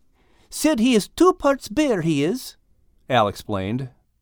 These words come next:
Speaker 2: Liz happened to be walking by and overheard their conversation.
Speaker 1: "Albert, dear, if I may correct you, uh, Bev said Bogart was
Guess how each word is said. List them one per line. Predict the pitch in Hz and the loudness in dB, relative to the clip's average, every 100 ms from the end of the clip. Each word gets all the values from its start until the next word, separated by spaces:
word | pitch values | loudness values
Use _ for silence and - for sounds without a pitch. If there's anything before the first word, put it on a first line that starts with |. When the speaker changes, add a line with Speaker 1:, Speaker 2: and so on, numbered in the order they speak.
| _ _ _ _ - | _ _ _ _ 0
Speaker 2:
Liz | 208 190 117 | 4 4 2
happened | 139 170 160 | 0 2 2
to | 131 | 2
be | 123 | 0
walking | 113 135 147 131 113 | 2 2 2 0 0
by | 98 101 82 101 | 2 2 0 -2
and | 123 127 - | 0 -2 2
overheard | 160 151 135 180 135 | 4 4 2 0 0
their | 117 | -2
conversation. | 110 127 110 107 - 185 160 113 69 - _ _ _ _ _ _ | 0 0 0 -4 -2 -2 -2 -4 -10 -14 _ _ _ _ _ _
Speaker 1:
"Albert, | - 269 262 277 302 - | 0 0 4 2 2 -4
dear, | 294 294 311 381 - _ _ _ | -2 0 0 -4 -8 _ _ _
if | 294 269 | -2 0
I | 277 254 | 2 4
may | 262 | 4
correct | 254 233 233 226 - | 2 0 0 -2 -6
you, | 226 196 240 269 - - 226 | -6 -4 -4 -8 -20 -16 -10
uh, | 208 | -8
Bev | 185 262 269 | 2 2 2
said | - 269 220 220 | 0 0 0 -6
Bogart | 254 254 240 233 226 | -4 0 0 0 -2
was | 220 226 185 | 0 0 -2